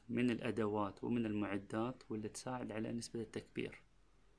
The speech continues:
وبنتكلم وبنتطرق لهذه الأدوات إن شاء الله عندما ندخل على قسم الأدوات والمعدات.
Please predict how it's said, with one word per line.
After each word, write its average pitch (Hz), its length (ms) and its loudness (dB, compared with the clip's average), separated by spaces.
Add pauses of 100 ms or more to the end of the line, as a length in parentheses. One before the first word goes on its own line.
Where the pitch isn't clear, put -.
(260)
وبنتكلم 127 760 0
وبنتطرق 107 640 -2
لهذه 110 240 -2
الأدوات 104 560 -4
إن 104 60 -10
شاء 110 220 -2
الله 117 280 -2 (840)
عندما 101 500 -2
ندخل 104 380 -2
على 92 420 -6
قسم - 240 -8
الأدوات 104 540 -6
والمعدات. - 600 -10